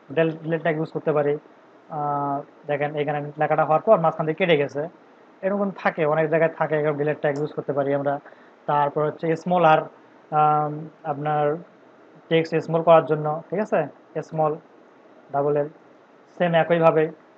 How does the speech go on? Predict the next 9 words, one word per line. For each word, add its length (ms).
সেম 120
একই 240
নিয়ম, 200
একই 280
নিয়ম 240
সব। 260
আহ, 520
just 200
সরি, 160